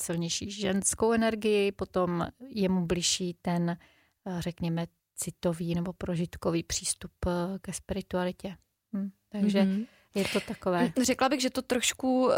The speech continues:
Speaker 2: lícuje, eh, s tím, jak vypadá stávající společnost. Eh, to znamená, to mužské je takové to na první pohled, bych řekla, jako viditelné. A to ženské není úplně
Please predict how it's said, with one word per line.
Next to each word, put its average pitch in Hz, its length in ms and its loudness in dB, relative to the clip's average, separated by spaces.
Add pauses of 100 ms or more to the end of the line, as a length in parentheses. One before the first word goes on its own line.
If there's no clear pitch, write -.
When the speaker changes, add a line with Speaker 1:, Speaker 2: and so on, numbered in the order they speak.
Speaker 2:
lícuje, 247 760 4 (160)
eh, - 60 2 (320)
s - 160 0
tím, 240 240 4
jak 247 140 2
vypadá 233 520 4
stávající 208 720 2
společnost. 170 1160 0
Eh, 202 40 4 (580)
to 185 100 -2
znamená, 202 640 4 (100)
to 233 120 4
mužské 190 1000 4 (520)
je 202 160 4
takové 214 420 2
to 240 160 0
na 226 140 6
první 226 400 2
pohled, 226 480 2
bych 214 160 2
řekla, 226 300 2
jako 220 220 4
viditelné. 190 1120 4 (640)
A 180 100 2
to 240 320 4 (120)
ženské 220 580 4
není 214 300 4
úplně 196 640 2